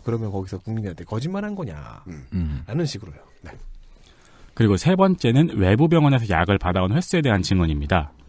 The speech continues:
Speaker 4: 이 전에 이혜원 의원이 외부 병원에서 약을 타온 적이 있냐고 묻자 제가 기억하기로는 없다고 처음에 답변하였습니다.
Speaker 2: 음.
Speaker 4: 그러나 이혜원 의원이 계속 확실하게 말하라고 다그치자 한 번 정도는 있었다고 대답을 하였습니다.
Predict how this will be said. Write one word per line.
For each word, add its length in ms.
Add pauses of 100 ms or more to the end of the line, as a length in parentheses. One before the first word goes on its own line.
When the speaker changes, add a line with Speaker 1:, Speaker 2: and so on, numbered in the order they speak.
(500)
Speaker 4:
이 100
전에 380
이혜원 340
의원이 520 (100)
외부 260
병원에서 400
약을 260
타온 340
적이 260
있냐고 420
묻자 520 (360)
제가 320
기억하기로는 600
없다고 400
처음에 260
답변하였습니다. 880 (100)
Speaker 2:
음. 280
Speaker 4:
그러나 340
이혜원 280
의원이 300
계속 340
확실하게 380
말하라고 720
다그치자 840 (260)
한 320
번 280
정도는 400
있었다고 680
대답을 340
하였습니다. 540